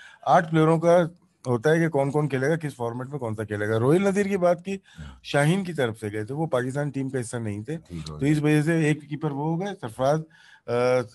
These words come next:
Speaker 1: रिजवान के साथ थे और, अ, सरफराज को दोबारा मौका मिला है और, अ,
Speaker 2: मौका बेंच पे ही मिला है ना?
Speaker 1: अ, ठीक है, अभी फिलहाल अभी, अभी ठीक है ना। आपका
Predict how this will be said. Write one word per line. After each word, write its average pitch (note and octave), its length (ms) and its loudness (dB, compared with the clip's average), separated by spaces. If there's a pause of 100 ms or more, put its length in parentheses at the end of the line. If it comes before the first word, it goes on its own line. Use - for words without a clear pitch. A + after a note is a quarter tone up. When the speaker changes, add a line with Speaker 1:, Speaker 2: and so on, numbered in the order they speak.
Speaker 1:
रिजवान B2+ 360 0
के C3 100 -2
साथ G#2 240 -2
थे F#2 260 -10 (500)
और, A2+ 220 4
अ, A2+ 480 4
सरफराज A#2+ 480 0
को F3 100 -2
दोबारा C3 360 2
मौका D3+ 280 -2
मिला C#3+ 240 -4
है D#3+ 120 -4
और, C3+ 140 -4
अ, A2 600 -4
Speaker 2:
मौका G#2 220 -6
बेंच A#2 220 -6
पे C#3 80 -12
ही D3 80 -6
मिला F2 220 -10
है F2+ 80 -18
ना? - 840 -2
Speaker 1:
अ, - 20 2 (340)
ठीक G#3+ 220 -2
है, A2+ 80 2
अभी G2+ 220 -4
फिलहाल A2+ 440 -2
अभी, G2+ 440 -16
अभी A2 200 -10
ठीक A2 240 -8
है B2 80 -8
ना। C3 120 2
आपका D3 320 0